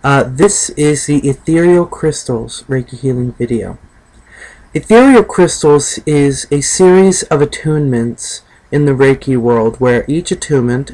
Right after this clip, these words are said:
uh, I believe there are four now, I've received three, where the, uh, person receiving the attunement is connected to the Reiki energies of various crystals.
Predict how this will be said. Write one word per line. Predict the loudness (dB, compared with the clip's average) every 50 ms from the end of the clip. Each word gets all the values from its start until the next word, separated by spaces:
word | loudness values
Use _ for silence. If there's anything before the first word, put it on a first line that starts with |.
| -8
uh, | -6 -4
I | -2 -2
believe | -2 0 2 2 2 2 2
there | 2 0 0
are | 0 -2
four | -2 0 2 2 2 2
now, | 0 -2 -4 -4 -4 -4 -4
I've | -4 -4 -4
received | -4 -6 -4 -4 -4 -4 -4 -6
three, | _ -2 -2 0 0 0 -2 -4 -6 _ _ _ _ _ _ _ _ _ -20 -20 _ _ _
where | 0 2 4 4 4 4 4 2 0 -2 -6 -10 -4
the, | -2 0 0 0 0 -2 -4 -8 -14 -10
uh, | -6 -4 -4 -4
person | -6 -6 -6 -6 -6 -2 -2 -2 0
receiving | 0 -2 -2 -2 -2 -2 -2 0 -2 -2 -2
the | 0 -2
attunement | -2 -2 -2 -2 -2 0 0 -2 -2 -2 -4
is | -6 -6 -6
connected | -6 -4 -2 0 0 -2 -2 -4 -8 -8 -6
to | -6 -6
the | -4 -4 -2
Reiki | -2 0 0 0 0 -2 -2 -2 0
energies | 0 0 -2 -4 -4 -4 -4 -4 -4 -2 -4
of | -6 -4
various | -2 -2 0 0 0 0 -2 -2 -4 -8
crystals. | -4 -2 -2 -2 -2 -6 -10 -10 -10 -12 -16 -20